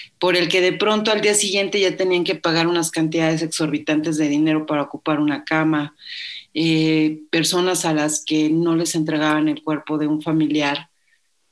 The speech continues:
porque el costo de un día para otro había subido inexplicablemente, ¿no?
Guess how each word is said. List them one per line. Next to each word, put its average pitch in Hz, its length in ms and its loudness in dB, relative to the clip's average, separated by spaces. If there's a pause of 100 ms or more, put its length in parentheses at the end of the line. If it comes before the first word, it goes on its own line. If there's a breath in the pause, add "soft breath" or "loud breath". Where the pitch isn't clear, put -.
porque 156 760 0
el 160 160 -2
costo 175 400 0
de 165 160 2
un 170 160 2
día 170 180 0
para 160 280 2
otro 165 420 0
había 151 420 0
subido 180 560 0
inexplicablemente, 160 1160 2
¿no? 170 400 0